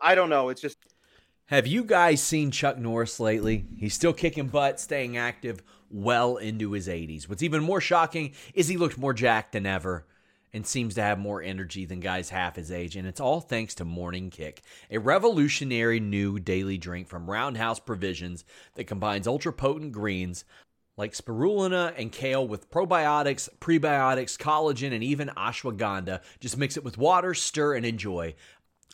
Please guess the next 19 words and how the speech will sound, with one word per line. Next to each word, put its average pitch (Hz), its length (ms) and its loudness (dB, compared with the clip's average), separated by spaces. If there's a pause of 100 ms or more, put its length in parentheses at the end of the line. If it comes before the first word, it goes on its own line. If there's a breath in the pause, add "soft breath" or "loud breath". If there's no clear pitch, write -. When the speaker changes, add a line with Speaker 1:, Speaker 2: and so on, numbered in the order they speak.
Speaker 2:
Unlike 160 380 0
the 131 160 0
other 123 160 0
green 110 300 -4
drinks 110 360 -6
out 104 280 -2
there, 104 280 0 (260 soft breath)
this 117 160 -8
one 117 120 -4
tastes 107 260 -2
exactly 127 400 0
like 113 180 -2
strawberry 107 480 0
lemonade, 143 500 -2 (180 soft breath)
has 107 160 -4
hundreds 110 360 -4
of 107 80 -6
five-star 110 500 -2
reviews. 101 440 -4